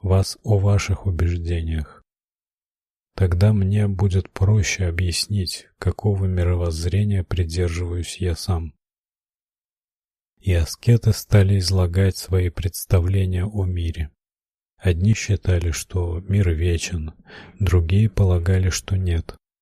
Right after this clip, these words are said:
Одни считали, что он безграничен, другие наоборот. Одни считали, что тело и жизнь одно и то же,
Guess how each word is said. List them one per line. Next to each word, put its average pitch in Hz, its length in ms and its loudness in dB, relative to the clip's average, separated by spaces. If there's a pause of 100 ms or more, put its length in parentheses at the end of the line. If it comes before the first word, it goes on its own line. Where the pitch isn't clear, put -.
(600)
Одни 95 380 2
считали, 104 600 0
что 92 340 -2
он 98 380 -2
безграничен, 92 1000 -2 (680)
другие 98 720 2
наоборот. 92 720 0 (720)
Одни 95 460 -2
считали, 87 560 -2
что - 340 -4
тело 90 580 -4
и 104 120 -4
жизнь 85 560 -2
одно 85 400 -2
и 82 80 -4
то 98 260 0
же, 104 240 0